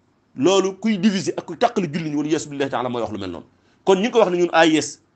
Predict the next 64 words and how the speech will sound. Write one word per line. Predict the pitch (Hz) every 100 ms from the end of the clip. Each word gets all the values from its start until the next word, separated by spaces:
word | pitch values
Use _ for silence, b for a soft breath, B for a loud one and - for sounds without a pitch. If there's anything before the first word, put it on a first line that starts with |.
| _ _
ñun | 160 180
nekk | 170 202
luñ | 196 156
fi |
ma | 160
sàmm | 160 180 170
nekk | 160 160
la, | 151
ñun | 165 147
mag | 208
ñi | 208 185
lañ | 165
fi | 156
nekkal, | 147 143
tarixa | 165 151
lañ | 139
fi | 131
nekkal, | 123 107 98 b b
l'islam | 208 - 226 214
bi | 180
lañ | 135
fi |
nekkal. | 135 90 - _ _ _ _ _ 165
Duñ | 262
nag | 269
mukk | 233 214 302 233
nag | 220 -
kenn | 311 277 -
koo | 233
xam | 190 170
ne |
da | 170
ngaa | 208
bëgg | 185 185
ñëw | 185
diviser | 151 262 294 214
Sénégal | 208 185 156 147
yi, |
bëgg | 165 196
koo | 190
jaare | 175 170 -
ci | -
turu | 262 -
ak | - -
kër | 247 - _ _ _ _ -
te | 202
kër | 185 262
googu | 202 202
digaluñ | 190 381 339 277
la | 214
ko, | 175
ndax | 170
li | 202
ngay | 277
wax | 240 180
ni, | 160
wallahi, | 190 170 185 180
sëñ | 175 165
Babacar | 165 160
Sy | 151
Mansour | 160 160
digalu | 156 156 139
la |
ko. | 127